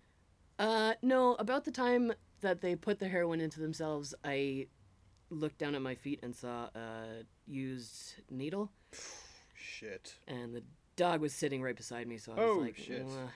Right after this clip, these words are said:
Speaker 1: I'm gonna just fully get off the grass here and
Speaker 2: Yep.
Speaker 1: stand on the sidewalk." Um, yeah, then we, we went home, kinda decompressed a little bit and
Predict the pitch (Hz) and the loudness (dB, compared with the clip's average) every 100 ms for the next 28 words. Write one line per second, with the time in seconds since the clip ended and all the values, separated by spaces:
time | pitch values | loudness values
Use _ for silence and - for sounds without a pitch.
0 | - - - 143 147 135 123 - _ _ | -14 -16 -8 -4 -4 -4 -6 -10 _ _
1 | _ _ - 123 110 - - 135 127 117 | _ _ -12 -12 -12 -20 -8 -4 -2 -2
2 | 120 113 113 110 110 113 - 110 113 117 | -4 -6 -8 -8 -8 -8 -8 -8 -10 -10
3 | 123 120 120 120 113 113 120 - 120 120 | -10 -8 -6 -8 -10 -12 -14 -12 -10 -8
4 | 127 123 - _ _ - _ _ _ _ | -8 -10 -18 _ _ -20 _ _ _ _
5 | _ _ _ _ - 147 147 147 143 139 | _ _ _ _ -12 -8 -6 -4 -6 -8
6 | 135 _ _ _ _ _ _ _ _ _ | -12 _ _ _ _ _ _ _ _ _
7 | - 165 196 143 151 151 147 _ - 143 | -8 -4 -2 0 -2 -2 -4 _ -10 -6
8 | 147 151 151 208 135 - - 139 131 135 | -6 -4 -4 -4 -6 -10 -16 -12 -10 -10
9 | 131 131 147 147 147 151 151 156 160 156 | -10 -10 -10 -12 -8 -6 -6 -6 -6 -6
10 | 143 | -10